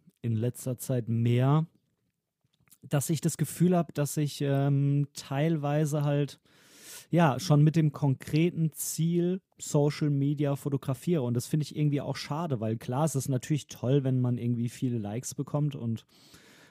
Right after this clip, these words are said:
wenn man da relativ schnelles Feedback bekommt und es relativ unkompliziert auf den verschiedenen Plattformen teilen kann und so.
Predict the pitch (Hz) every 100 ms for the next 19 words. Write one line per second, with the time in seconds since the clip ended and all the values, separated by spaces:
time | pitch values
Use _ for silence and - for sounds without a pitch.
0 | - 127 127 123 120 117 - 131 135 139
1 | 127 - - 135 135 123 - - 190 -
2 | 147 - - - 139 139 135 - 120 120
3 | - 123 127 - 117 - 143 - 131 127
4 | 123 - 139 127 - 113 123 120 - 147
5 | 143 139 - - 135 131 - 123 123 127
6 | 127 120 123 120